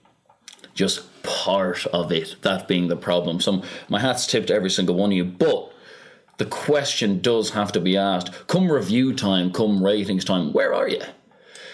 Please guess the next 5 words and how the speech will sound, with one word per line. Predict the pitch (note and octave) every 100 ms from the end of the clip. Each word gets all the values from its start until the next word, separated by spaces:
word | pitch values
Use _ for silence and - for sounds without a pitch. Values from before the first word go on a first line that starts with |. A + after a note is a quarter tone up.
| - - - -
Because | D#3+ F#3 D3+ -
by | - C3+ G#2+ F#3 F#3+
being | D#3+ C3+ D3 D3 A#2+ F#2 -
a | A#2 A2
weekly | G2 B2 B2 - G2 F2+